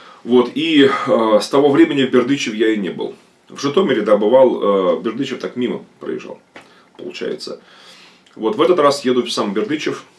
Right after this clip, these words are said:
Э, и в воскресенье буду там на межцерковном, межконфессиональном собрании служение проповедовать. Э, Церковь Сила Божья, э, значит, на, значит,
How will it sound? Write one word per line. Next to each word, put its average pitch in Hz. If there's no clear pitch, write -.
Э, 110
и 160
в 139
воскресенье 143
буду 143
там 139
на 123
межцерковном, 139
межконфессиональном 113
собрании 104
служение 120
проповедовать. 123
Э, 104
Церковь 120
Сила 120
Божья, 117
э, 92
значит, 95
на, 92
значит, -